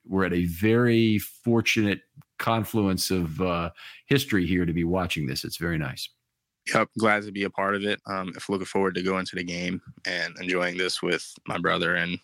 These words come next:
Speaker 2: I'm gonna make this, hopefully the Ravens make this the best memory of our lives to this point.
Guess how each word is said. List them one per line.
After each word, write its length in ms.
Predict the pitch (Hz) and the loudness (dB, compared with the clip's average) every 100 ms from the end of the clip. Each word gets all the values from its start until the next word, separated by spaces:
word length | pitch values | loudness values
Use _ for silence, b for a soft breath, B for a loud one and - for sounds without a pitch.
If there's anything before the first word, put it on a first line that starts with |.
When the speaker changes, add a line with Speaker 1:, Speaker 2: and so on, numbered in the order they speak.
| - | -4
Speaker 2:
I'm 80 | 90 | -2
gonna 140 | 87 | 0
make 220 | 87 82 | -2 -2
this, 320 | 90 90 - - _ - | 0 0 -2 -10 _ 0
hopefully 420 | 107 - 87 87 - | 0 2 -2 -4 -6
the 80 | - | -4
Ravens 260 | 87 87 87 | -2 -2 -2
make 220 | 90 - | -2 -2
this 260 | 95 - - _ _ - | -2 -2 -8 _ _ -8
the 60 | 87 | -2
best 240 | 85 - | -2 0
memory 320 | 92 87 - | -2 -2 -4
of 100 | - | -4
our 140 | 85 80 | -4 -2
lives 320 | 71 - - | -4 -4 -4
to 100 | - | -4
this 160 | - | -4
point. 240 | - - | -6 -8